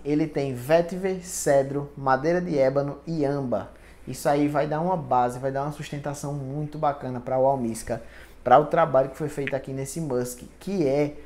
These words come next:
muito mais animálico do que aquele almíscar branquinho, confortável, aconchegante. Esse, esse almíscar dessa fragrância, ela traz um aspecto mais animálico, ela traz um aspecto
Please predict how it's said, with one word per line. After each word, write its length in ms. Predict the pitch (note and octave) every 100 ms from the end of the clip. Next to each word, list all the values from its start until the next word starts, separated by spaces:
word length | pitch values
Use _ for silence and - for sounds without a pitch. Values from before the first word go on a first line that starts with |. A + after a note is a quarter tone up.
| - - -
muito 640 | D3 E3+ G#3 A#3+ A#3 B3
mais 440 | F3+ D#3+ F3 E3+
animálico 880 | F3 F#3+ F3+ C#3 B2+ B2+ C3 - D3 D3 - -
do 240 | - C#3 D3
que 340 | D3 C#3+ C#3
aquele 360 | C#3 D3+ C#3+ C#3+
almíscar 480 | D3 C#3+ - C#3 - -
branquinho, 880 | C#3 C#3 C#3+ D3+ D3 - C#3+ C#3+ C#3+
confortável, 1200 | C#3 C#3 - C3+ - - C3 C3 C3 C3 C3+ C3+ - - -
aconchegante. 920 | B2 - C#3+ C#3 - D#3 C#3 A#2+ A2 - - - - -
Esse, 520 | B2 G3+ - F3 E3
esse 180 | D3 D3+
almíscar 380 | F3 E3+ F3 F#3+
dessa 220 | F#3+ F#3
fragrância, 680 | F3 D3+ A2+ B2 D3 C#3 A#2 - - - -
ela 220 | A#2+ C#3
traz 320 | C#3 C3+ D3+
um 80 | E3
aspecto 560 | D#3+ - - C#3 C#3 D3
mais 300 | C#3 C#3 D3
animálico, 640 | D3+ C3+ B2 A#2+ A#2+ A#2+
ela 120 | A#2+
traz 300 | A#2+ A#2 A#2+
um 80 | B2+
aspecto 640 | B2 - B2 A#2+ - B2+